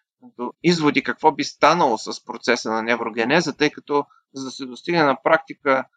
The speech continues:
до такива изводи, би трябвало да го потиснем, а това не би било етично, а, при хора и затова се прави при животински модели. По време на раждането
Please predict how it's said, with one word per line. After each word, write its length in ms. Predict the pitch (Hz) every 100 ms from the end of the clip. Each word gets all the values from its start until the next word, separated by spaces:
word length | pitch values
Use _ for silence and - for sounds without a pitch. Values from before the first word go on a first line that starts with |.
| _ _
до 120 | -
такива 360 | 131 - 147 131
изводи, 300 | 139 143 156
би 100 | 147
трябвало 380 | - 143 151 160
да 100 | 127
го 160 | 127 -
потиснем, 600 | 120 - 190 - 135 196 _ _ _ _
а 140 | - 123
това 260 | 135 139
не 120 | 143 135
би 140 | 160
било 240 | 147 151
етично, 580 | 139 - 180 - 127 120 _ _ _ _ _ _
а, 140 | 123 -
при 160 | 127 123
хора 460 | - 156 120 151 - _ _
и 80 | 139
затова 280 | 143 160 151
се 200 | 160 -
прави 300 | 147 143 143
при 300 | 143 143 131 -
животински 560 | 131 127 131 - - 139
модели. 440 | 117 107 110 170 _ _ _ _ _ _ _ _ _ _ -
По 120 | 113
време 240 | 151 208
на 160 | 170 135
раждането 640 | 208 - 151 120 143 202